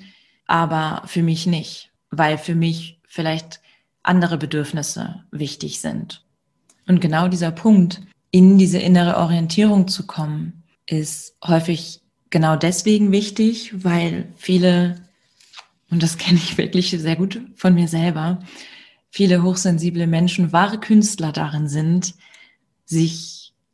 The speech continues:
anzupassen. Das liegt häufig daran, dass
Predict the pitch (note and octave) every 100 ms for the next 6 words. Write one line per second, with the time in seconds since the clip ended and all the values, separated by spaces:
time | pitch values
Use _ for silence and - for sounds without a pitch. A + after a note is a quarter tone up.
0 | _ D3+ F3 - - - - - - -
1 | _ _ _ _ _ _ _ _ _ _
2 | _ _ E3 E3 G3 G3 G3 G#3 G#3+ G3
3 | E3+ E3+ F#3 G#3 A3 A3+ A#3 A#3+ - _
4 | F3+ F3 - - -